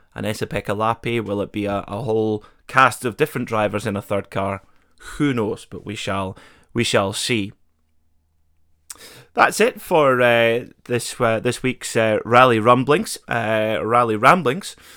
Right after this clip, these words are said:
Uh, I hope you've, uh, I hope you've enjoyed listening to hearing about what is all going on in the world of the World Rally Championship. Not long before we go to, uh, Rally Finland, it's a event that all rally fans long for,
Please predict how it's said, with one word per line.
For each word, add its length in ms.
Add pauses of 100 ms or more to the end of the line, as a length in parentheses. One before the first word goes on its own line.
(220)
Uh, 380
I 40
hope 320
you've, 320
uh, 340
I 60
hope 180
you've 120
enjoyed 420
listening 320
to 160
hearing 320
about 220
what 180
is 140
all 140
going 280
on 300 (240)
in 260
the 220
world 320
of 180
the 80
World 400
Rally 340
Championship. 720 (220)
Not 240
long 240
before 280
we 120
go 260
to, 440 (260)
uh, 400
Rally 300
Finland, 500
it's 240
a 340 (140)
event 420
that 260
all 220
rally 260
fans 440 (380)
long 760
for, 420